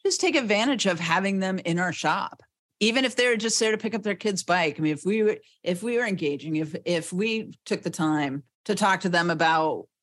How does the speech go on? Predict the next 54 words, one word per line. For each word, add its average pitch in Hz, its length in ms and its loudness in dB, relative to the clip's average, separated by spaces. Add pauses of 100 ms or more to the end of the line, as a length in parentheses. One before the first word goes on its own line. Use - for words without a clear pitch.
(120)
about 175 260 2
their 175 120 0
kid 175 580 -2
and 160 220 0
riding 170 260 -2
the 170 80 -2
bike, 202 340 0
or 165 100 0
maybe 165 360 -2
they, 175 480 0
it 156 140 -12
maybe 170 240 0
interests 185 400 -2
them 202 500 0 (140)
in 180 120 0
a 165 60 0
bike 156 320 0
to 170 100 -4
ride 262 340 0
with 196 160 -2
their 120 120 -6
kid, 123 300 -6
that 156 100 -4
we 156 140 0
sold 143 260 -2
a 127 40 -6
lot 139 160 -2
of 143 60 -8
bikes 147 280 -4
that 139 180 -2
way. 139 260 -2 (300)
But 190 300 0
just - 300 -2
the 240 140 0
idea 190 280 0
of 175 100 -2
bringing 185 360 -2
that 156 180 -2
many 170 180 0
people 151 540 -6
together, 175 500 0
even 359 240 -2
if, - 200 -2 (100)
you 226 120 -2
know, 214 340 0
even 285 220 0
if 254 180 -2
we're 208 100 2
doing 175 560 0 (200)
half 190 280 0
of 190 100 -2
our 175 100 0
shopping 165 400 0
online, 151 600 -2